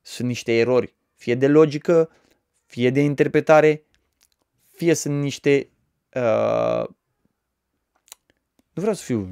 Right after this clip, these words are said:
jignitor la adresa nimănui, uneori sunt niște erori gramaticale,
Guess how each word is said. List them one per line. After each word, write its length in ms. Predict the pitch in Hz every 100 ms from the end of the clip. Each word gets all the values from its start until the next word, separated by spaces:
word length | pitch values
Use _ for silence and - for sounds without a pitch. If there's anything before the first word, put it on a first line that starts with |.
| 92
jignitor 600 | 104 107 113 101 107 95
la 140 | 98
adresa 320 | 95 101 110
nimănui, 280 | 113 127 131
uneori 300 | 107 131 135
sunt 160 | - 139
niște 180 | 123
erori 260 | 139 151 143 - _ _ _ _
gramaticale, 920 | - 143 147 147 147 - 185 87